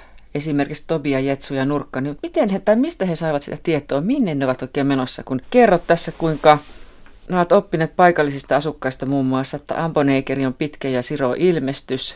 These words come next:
maanviljelijä kuten me suomalaisetkin, ja sit he näkevät ensimmäisen kerran elävänä kuvista tutun Ambomaan alkuperäisasukkaan, jotka kulkevat lähetyssaarnaajien mielestä liian vähissä vaatteissa ja ovat rietastelijoita ja niin poispäin.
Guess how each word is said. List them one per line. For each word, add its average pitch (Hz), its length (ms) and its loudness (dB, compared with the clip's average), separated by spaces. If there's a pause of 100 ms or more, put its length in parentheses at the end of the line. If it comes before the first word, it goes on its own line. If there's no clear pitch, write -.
(100)
maanviljelijä 156 640 2
kuten 139 320 -4
me 117 80 -6
suomalaisetkin, 139 1040 -2
ja 123 80 -4
sit - 200 -10
he 160 60 -4
näkevät 135 400 -2
ensimmäisen 131 540 -4
kerran 127 320 -4
elävänä 131 420 0 (300)
kuvista 185 460 0
tutun 143 380 -4
Ambomaan 131 540 0
alkuperäisasukkaan, 131 1300 -4
jotka - 260 -12
kulkevat 131 440 -6
lähetyssaarnaajien 135 840 -2
mielestä 139 420 -4
liian 143 240 0
vähissä 131 340 -6
vaatteissa - 560 -6
ja 104 140 -2 (580)
ovat 151 280 4
rietastelijoita 143 840 0
ja 139 60 2
niin 147 180 -2
poispäin. 135 560 -2